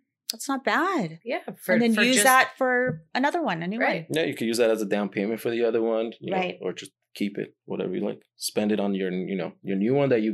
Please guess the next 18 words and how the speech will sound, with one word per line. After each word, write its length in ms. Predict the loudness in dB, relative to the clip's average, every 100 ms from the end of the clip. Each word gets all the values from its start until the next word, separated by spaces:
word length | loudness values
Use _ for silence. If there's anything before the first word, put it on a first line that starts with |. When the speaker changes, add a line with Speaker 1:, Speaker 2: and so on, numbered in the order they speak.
| 0
Speaker 3:
get. 160 | -2 -2
You 80 | -2
need, 300 | -2 -4 -4
you 160 | 0
obviously 520 | 2 2 0 -2 -2
need 140 | -2 -2
to 80 | -6
get 200 | -6 -2
all 160 | -2
the 140 | -2 -2
accessories 560 | -4 -4 -4 -6 -8
nowadays. 460 | -6 -8 -8 -10 -8
You 80 | -6
need 160 | -6
to 80 | -4
get 100 | -4
a 40 | -4 -4
case. 360 | -4 -4 -8